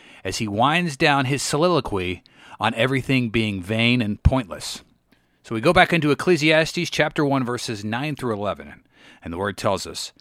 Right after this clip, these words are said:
"That which has been is what which will be,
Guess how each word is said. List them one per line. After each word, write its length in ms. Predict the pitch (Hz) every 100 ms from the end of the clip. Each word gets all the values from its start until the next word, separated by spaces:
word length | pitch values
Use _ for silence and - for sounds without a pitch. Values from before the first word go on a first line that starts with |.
| _ _ _
"That 260 | 113 180 214
which 200 | 196 -
has 180 | 143 113
been 520 | 202 220 202 202 143 - _ _ -
is 220 | 180 131
what 220 | 104 131
which 280 | 135 143 -
will 140 | 151 135
be, 400 | 165 233 -